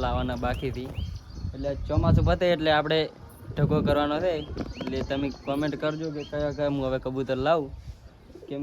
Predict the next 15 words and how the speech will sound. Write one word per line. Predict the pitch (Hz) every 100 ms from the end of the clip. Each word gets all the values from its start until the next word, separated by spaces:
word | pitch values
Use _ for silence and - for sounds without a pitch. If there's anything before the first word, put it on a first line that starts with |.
| 139
કે |
આટલા | 131 139 135
કબૂતર | 131 131 131
તો | 127
હવે | 123
આપણને | 123 131 123 123 - - - - -
ચાલતું | 139 131 139
નહીં, | 143 139
એટલે | 131 127
વાર | 123 131
લાવવા | 123 131 143
પડશે | 143 -
ને | -
હવે. | - - - - - - - - 403 - 339 320 415 - - - - - - - - - 320 370 - - - - - - - - -
બહુ, | 127